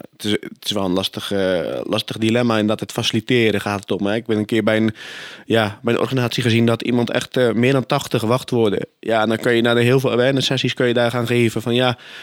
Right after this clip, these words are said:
hè, je moet je wachtwoord niet opschrijven. Ja, faciliteer dan met een betrouwbare wachtwoordmanager bijvoorbeeld.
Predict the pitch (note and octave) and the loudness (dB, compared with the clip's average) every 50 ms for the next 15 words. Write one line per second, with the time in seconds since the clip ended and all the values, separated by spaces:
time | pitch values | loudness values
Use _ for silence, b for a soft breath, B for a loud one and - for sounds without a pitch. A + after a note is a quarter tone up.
0 | B B B B2 B2 B2 A#2+ B2 A#2 B2+ B2 B2 - - - - B2 - A2 C#3 | B B B 0 0 2 2 0 2 2 0 0 0 -2 -2 -2 -2 0 0 -2
1 | - - C3+ C3+ B2 A#2 A2 - A#2 A2+ A2 A2+ A2+ G#2 G2 - - - B2 - | 0 0 2 2 4 2 2 2 2 2 2 2 2 0 -2 -4 -4 -4 -2 0
2 | - A#2+ A#2 - C3+ C3 B2 A#2 C3 B2+ A#2+ A2+ A2 A2 - B2 A#2+ A#2 A2+ - | 0 -2 0 0 0 0 2 2 0 0 2 0 0 -2 -2 -2 -2 -2 -2 0
3 | B2 A#2+ A#2+ A#2+ A#2+ A#2+ C3+ D3 - C3 A#2 A#2 A2 G#2+ G2+ G2 G#2 G2 G2 G2+ | 0 0 0 0 0 0 0 0 -2 -2 -2 -2 -2 -2 -2 -2 -2 -4 -4 -4
4 | G2 F2+ - - - - - - | -4 -6 -6 -10 -16 -16 -16 -18